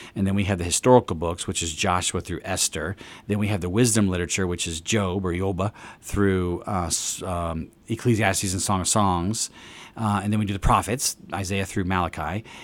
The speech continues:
and then we do the Gospels, uh, and Acts, and then we do the epistles and Revelation. So we split 'em into those sections, and then we assign people the homework assignments, and they read through all the passages.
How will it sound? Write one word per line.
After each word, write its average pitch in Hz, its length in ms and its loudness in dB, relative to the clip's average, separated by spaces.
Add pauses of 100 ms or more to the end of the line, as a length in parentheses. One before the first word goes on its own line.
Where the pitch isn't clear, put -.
(100)
and 107 100 0
then 110 80 2
we 110 100 2
do 107 300 2
the 98 140 -4
Gospels, 104 840 0
uh, 95 440 -2 (100)
and 101 200 -4
Acts, 110 520 0 (240)
and 113 120 -2
then 107 80 0
we 107 100 0
do 101 100 0
the 95 120 -2
epistles 101 720 -2
and 98 260 -4
Revelation. 90 580 -4 (320)
So - 140 0
we 98 80 0
split 127 340 2
'em 110 100 6
into 101 160 4
those 90 220 -2
sections, 101 520 0
and 92 120 0
then 92 100 0
we 90 120 -2
assign 98 460 0
people 92 240 -4
the 87 80 -2
homework 85 260 -4
assignments, 85 440 -4
and 90 80 -6
they 85 80 -6
read 82 180 -6
through 82 100 -10
all 73 60 -10
the 71 60 -12
passages. 71 500 -10